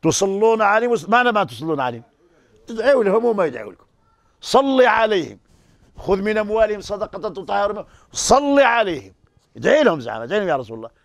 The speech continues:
ادعي لهم. والصلاة وراءهم، يعني كتصلي موراهم، كيكون إمام، تصلي موراه ويصلوا موراكم هكذا. ولذلك إن شاء الله تبارك وتعالى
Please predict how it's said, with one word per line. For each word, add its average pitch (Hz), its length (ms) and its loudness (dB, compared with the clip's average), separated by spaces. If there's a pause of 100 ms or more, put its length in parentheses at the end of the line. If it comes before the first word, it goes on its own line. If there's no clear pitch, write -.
(260)
ادعي 190 160 0
لهم. 123 140 -10 (840)
والصلاة 254 800 4
وراءهم، 240 760 2 (600)
يعني 147 160 -6
كتصلي 202 400 0
موراهم، 208 320 0 (180)
كيكون 180 300 0
إمام، 214 360 -2 (440)
تصلي 190 280 -4
موراه 208 360 -4 (1080)
ويصلوا 196 500 2
موراكم 220 420 2 (1600)
هكذا. 156 260 -10 (840)
ولذلك 180 600 2
إن 160 80 -6
شاء 170 140 -6
الله 156 100 -4
تبارك 165 380 -4
وتعالى 135 680 -2